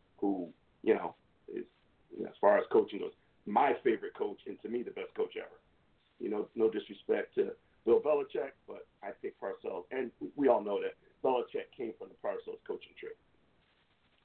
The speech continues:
But I'm afraid, you know, it's almost like, can you tell me who's gonna be the next head coach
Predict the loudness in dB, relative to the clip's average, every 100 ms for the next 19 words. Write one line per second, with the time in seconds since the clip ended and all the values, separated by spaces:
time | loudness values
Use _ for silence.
0 | -20 _ _ _ 6 6 4 _ _ _
1 | _ _ _ _ -4 -2 0 -2 -2 -6
2 | -4 -6 -10 -8 -10 -4 0 2 0 -4
3 | -4 -4 -6 _ _ _ _ -4 -2 0
4 | -2 -2 -4 -2 -2 -4 -6 -8 0 0
5 | 0 -4 -4 -2 0 0 0 -2 -2 0
6 | 0 0